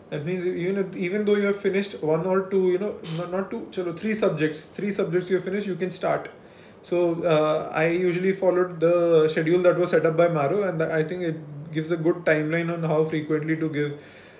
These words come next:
uh, the grand test. So I think you should go along with that and try to give each grand test as a live one, uh, you know, so that you stay in schedule with that.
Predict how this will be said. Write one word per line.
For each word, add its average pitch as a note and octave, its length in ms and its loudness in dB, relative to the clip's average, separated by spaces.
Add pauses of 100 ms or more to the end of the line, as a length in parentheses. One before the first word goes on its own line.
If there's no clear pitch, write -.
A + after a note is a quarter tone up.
(120)
uh, C#3 160 2
the C#3 120 2
grand D#3+ 320 2
test. - 320 0
So E3 280 -2
I D#3 120 2
think E3+ 140 -4
you F3 60 0
should E3+ 200 -2
go E3 220 6
along E3+ 220 4
with E3+ 160 -2
that E3+ 160 4
and F3 140 -2
try D#3+ 200 6
to D#3+ 120 0
give E3+ 240 0
each E3 280 -4 (180)
grand D3+ 300 0
test E3+ 200 -2
as D#3+ 100 -2
a E3 80 4
live D3 300 2
one, G3 240 -2 (400)
uh, C#3+ 460 2
you D#3 80 -2
know, G#3 100 -4
so E3+ 160 0
that D#3 180 6
you D#3+ 200 0
stay E3 240 -2
in D#3+ 80 -2
schedule D3+ 400 0
with C#3 180 -2
that. B2 160 -2